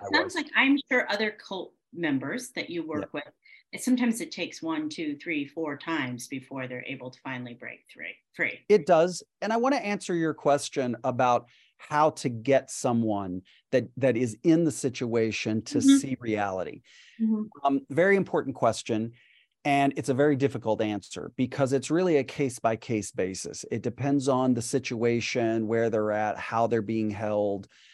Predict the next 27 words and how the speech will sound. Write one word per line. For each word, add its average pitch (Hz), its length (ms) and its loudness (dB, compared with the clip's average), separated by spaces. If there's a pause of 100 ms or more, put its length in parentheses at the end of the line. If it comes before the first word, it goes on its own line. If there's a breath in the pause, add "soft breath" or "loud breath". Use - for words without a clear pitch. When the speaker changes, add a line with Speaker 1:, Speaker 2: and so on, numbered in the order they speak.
(120 soft breath)
Speaker 1:
You 135 80 4
know, 143 100 2
the 147 120 -2
difference 247 320 0
between 170 340 0
a 139 60 2
religion 139 500 2
and 127 100 0
a 120 60 -2
cult 143 400 -2
is 123 100 -6
what 123 160 0
happens 139 480 -2
when 123 160 0
you 123 120 2
try 120 300 0
and 104 160 -2
leave. 101 400 -6 (540 soft breath)
If 131 160 2
you're 202 200 6
in 208 100 4
a 170 60 2
religion, 170 760 2
you're 190 140 -4
free 190 220 -4
to 165 80 0
go. 175 420 2